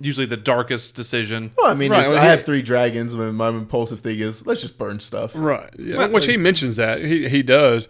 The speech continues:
Speaker 3: The part of the conversation that soured for me at the very end was when they were talking about your successor. You know what I mean? I did think that was a touch early. You know what I mean? To talk about something like that.
Speaker 1: Well,
Speaker 2: Yes,
Speaker 1: no.
Speaker 2: it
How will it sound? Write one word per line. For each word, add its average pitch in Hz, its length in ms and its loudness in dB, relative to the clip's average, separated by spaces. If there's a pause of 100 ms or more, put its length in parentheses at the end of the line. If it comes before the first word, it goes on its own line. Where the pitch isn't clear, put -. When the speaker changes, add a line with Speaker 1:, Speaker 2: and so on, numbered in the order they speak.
(260)
Speaker 3:
The - 80 -8
part 220 140 4
of 277 80 4
the 240 40 0
conversation 180 540 4
that 127 60 0
soured 160 500 2
for 131 140 2
me 123 100 0
at 117 120 -2
the 120 40 -8
very 123 320 0
end 165 140 0
was 120 160 0
when 123 100 -2
they 123 60 0
were 120 60 0
talking 135 240 2
about 117 300 -2
your 120 180 -2
successor. - 640 -6 (840)
You 139 100 -4
know 139 80 0
what 139 160 0
I 135 100 0
mean? 131 80 -8
I 151 100 -2
did 175 180 4
think 170 160 4
that 139 120 4
was 123 140 -4
a 127 80 0
touch 139 340 4
early. 110 440 -4 (640)
You 131 160 -2
know 127 80 2
what 127 60 0
I - 20 2
mean? 123 160 2
To 120 80 -2
talk 117 240 -2
about 107 200 -6
something 117 220 -12
like 104 120 -16
that. - 200 -14 (1120)
Speaker 1:
Well, 208 160 -4
Speaker 2:
Yes, 196 120 2
Speaker 1:
no. 226 360 -2
Speaker 2:
it 180 60 -16